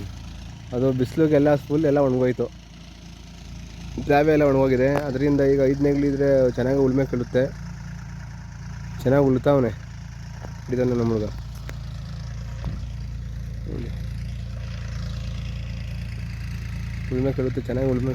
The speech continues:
ಕೀಳುತ್ತೆ ಅದು ಐದು ನೇಗ್ಲು. ಕನ್-,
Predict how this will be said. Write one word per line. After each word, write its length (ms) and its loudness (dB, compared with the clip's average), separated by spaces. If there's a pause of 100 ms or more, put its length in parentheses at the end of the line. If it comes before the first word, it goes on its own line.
ಕೀಳುತ್ತೆ 340 0
ಅದು 80 -4 (1800)
ಐದು 180 2
ನೇಗ್ಲು. 220 2 (680)
ಕನ್-, 220 2